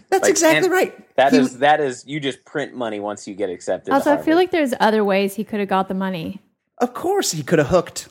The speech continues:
Speaker 3: Well, he could have forged his
Speaker 1: He
Speaker 3: dad's signature to co-sign
Speaker 1: Yeah. He
Speaker 3: on a loan.
Speaker 1: Well, okay, let, let's get to that.
Speaker 3: That would have been easier.
Speaker 1: Because I think at this point we get to our first montage of the movie set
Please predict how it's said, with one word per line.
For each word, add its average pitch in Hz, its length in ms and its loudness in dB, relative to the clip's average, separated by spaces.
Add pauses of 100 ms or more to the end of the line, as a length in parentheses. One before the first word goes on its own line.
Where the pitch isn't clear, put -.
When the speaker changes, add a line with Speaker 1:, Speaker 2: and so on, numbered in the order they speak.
(920)
Speaker 3:
Well, 254 140 2
he 254 220 0
could 294 200 4
have 262 320 6 (380)
forged 226 460 2
his 226 80 2
Speaker 1:
He - 60 2
Speaker 3:
dad's 214 440 2
signature 208 580 -4
to 196 220 -8
co-sign 190 580 -2
Speaker 1:
Yeah. 185 60 -6 (140)
He 180 140 2
Speaker 3:
on 220 120 2
a 196 80 0
loan. 196 240 2
Speaker 1:
Well, 202 280 8
okay, 180 360 4
let, 170 160 4
let's 196 180 2
get 147 140 0
to 139 60 -4
that. - 60 2
Speaker 3:
That 285 60 4
would 311 80 2
have 247 80 -2
been 214 140 0
easier. 175 340 -2
Speaker 1:
Because 196 220 0
I 170 140 -2
think 254 280 -4
at 190 120 -6
this 175 160 0
point 180 200 0
we 151 80 4
get 151 160 2
to 156 100 0
our 113 100 2
first 185 360 0
montage 147 680 2
of 113 100 -4
the 110 80 -4
movie 113 380 -2
set - 420 -2